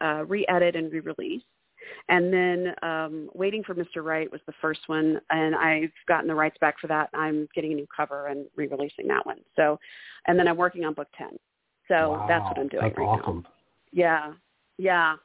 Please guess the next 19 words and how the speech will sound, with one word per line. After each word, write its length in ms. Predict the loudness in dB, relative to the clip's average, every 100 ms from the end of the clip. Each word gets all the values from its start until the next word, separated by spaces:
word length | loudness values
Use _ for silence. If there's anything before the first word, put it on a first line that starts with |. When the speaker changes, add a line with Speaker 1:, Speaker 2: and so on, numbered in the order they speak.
| _ -16 -8
Speaker 1:
So 100 | -6
it's, 160 | -6 _ _ -20 _ -12
it's 160 | -10 -8
a, 40 | -8 -8
it's 120 | -10
a 40 |
good 200 | -10 -8
ride. 340 | -4 -4 -6 -12 _ _ _
It's 180 | -16 -10
a, 40 | -8 -6
it's, 100 | -6 -2 2
I 80 | 4
like 240 | 4 2
it, 160 | -4 -8 _ _ _ -4
and, 240 | 0 0
uh, 180 | 0 0 -2
I'll 80 |
take 240 | -2 -4
it 100 | -4